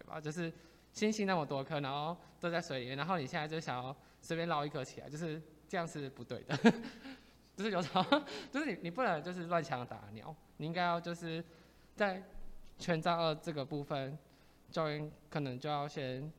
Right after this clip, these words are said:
确定好你到底想要的是什么，然后在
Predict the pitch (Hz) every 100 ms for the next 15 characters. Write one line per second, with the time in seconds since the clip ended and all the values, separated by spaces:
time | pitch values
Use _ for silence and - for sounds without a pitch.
0 | - - - - - - - 175 165 160
1 | 151 117 123 147 117 - 120 123 117 139
2 | 131 120 120 120 156 147 160 151